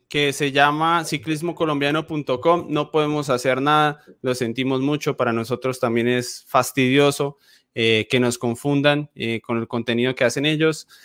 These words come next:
Nada, pues traten de diferenciar una cosa de otra, <laughs> no podemos hacer nada, es, eh, infortunadamente es así, no podemos hacer nada, lo tenemos muy presente, el problema con ese otro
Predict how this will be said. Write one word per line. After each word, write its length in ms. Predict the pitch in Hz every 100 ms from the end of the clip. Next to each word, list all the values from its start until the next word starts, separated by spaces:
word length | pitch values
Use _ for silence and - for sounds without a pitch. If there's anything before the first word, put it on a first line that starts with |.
| - - - _
Nada, 420 | - 160 170 131 -
pues 420 | - 123 - - -
traten 360 | 135 135 151
de 360 | 147 135 123 117
diferenciar 600 | 120 123 131 127 123 135
una 160 | 139 143
cosa 360 | - 139 147
de 120 | 131 123
otra, 280 | 131 131
<laughs> 200 | 117 -
no 180 | 127 127
podemos 400 | 120 135 131 135
hacer 280 | 135 120 123
nada, 300 | 123 117 107
es, 260 | 104 110 -
eh, 340 | 117 107 110 -
infortunadamente 920 | 127 123 120 123 123 131 131 123 123
es 100 | 120
así, 240 | 117 110 -
no 200 | - 123
podemos 300 | 120 135 127
hacer 200 | 123 113
nada, 200 | 120 135 135
lo 100 | 123
tenemos 300 | 117 113 123
muy 160 | 131
presente, 640 | 127 123 135 131 135 139 151
el 160 | 113
problema 420 | - 113 110 113 117
con 240 | 117 110
ese 360 | 107 - 113 113
otro 560 | 113 117 113 113 -